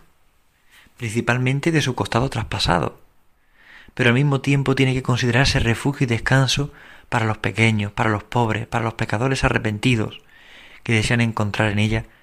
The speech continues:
caminos de esperanza. El Papa Francisco nos recuerda que la Iglesia,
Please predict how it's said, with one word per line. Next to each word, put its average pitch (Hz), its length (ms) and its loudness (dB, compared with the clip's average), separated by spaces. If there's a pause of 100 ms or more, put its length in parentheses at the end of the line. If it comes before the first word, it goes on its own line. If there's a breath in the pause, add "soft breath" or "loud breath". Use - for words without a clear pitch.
(220 soft breath)
caminos 107 360 -4
de 101 60 -6
esperanza. 104 560 -10 (1120 loud breath)
El 113 80 -4
Papa 120 220 8
Francisco 113 500 0
nos 101 100 2
recuerda 104 460 -2 (540 soft breath)
que 110 100 -6
la 110 80 0
Iglesia, 107 580 0